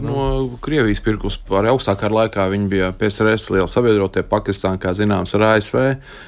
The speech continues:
Te jau ir vēl viens faktors. Ir runa par to, ka joprojām tomēr kaut kas tiek tirgots no bruņojuma, no Eiropas bruņojuma citur.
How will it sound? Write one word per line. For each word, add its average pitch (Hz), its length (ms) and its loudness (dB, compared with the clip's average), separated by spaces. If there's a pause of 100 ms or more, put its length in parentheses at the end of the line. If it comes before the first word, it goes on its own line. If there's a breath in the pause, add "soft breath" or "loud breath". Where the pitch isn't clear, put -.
Te 143 320 4
jau 156 140 6
ir 151 100 2
vēl 156 160 4
viens 104 480 -2
faktors. 113 480 0
Ir 113 160 -2
runa 135 160 0
par - 160 -2
to, 143 240 2
ka 117 220 2 (340)
joprojām 117 540 2
tomēr 127 340 2
kaut 131 220 2
kas 104 100 -2
tiek 104 240 -2
tirgots 117 480 -2
no 98 140 0
bruņojuma, 92 580 -2
no 104 160 0
Eiropas 107 380 4
bruņojuma 98 400 -2
citur. - 420 -2